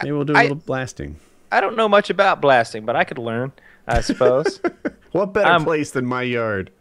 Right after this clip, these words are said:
Speaker 2: I'm willing. I'm willing to
Speaker 1: <laughs>
Speaker 2: try right next to your home. I'm sure you have a <clears throat> C four insurance or whatever they call it.
Speaker 1: Probably. <laughs>
Speaker 2: Oh, I got a new pocket knife. Like,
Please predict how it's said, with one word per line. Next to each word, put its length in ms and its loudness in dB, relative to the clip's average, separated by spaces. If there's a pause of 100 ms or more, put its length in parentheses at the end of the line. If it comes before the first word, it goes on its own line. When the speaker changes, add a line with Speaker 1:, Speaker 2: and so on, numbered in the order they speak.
(140)
Speaker 2:
I'm 200 2
willing. 440 4
I'm 120 -4
willing 220 2
to 60 -2
Speaker 1:
<laughs> 140 -4
Speaker 2:
try 360 6 (140)
right 200 0
next 220 -2
to 100 -6
your 100 0
home. 340 0 (140)
I'm 160 -4
sure 160 2
you 160 2
have 260 6
a 60 0 (520)
<clears throat> 260 -2 (580)
C 220 -2
four 260 6
insurance 600 2
or 120 -2
whatever 380 4
they 140 4
call 300 6
it. 140 0 (1160)
Speaker 1:
Probably. 720 -2
<laughs> 60 -20 (680)
Speaker 2:
Oh, 100 8
I 100 6
got 100 6
a 20 2
new 100 4
pocket 340 2
knife. 360 -6
Like, 280 -4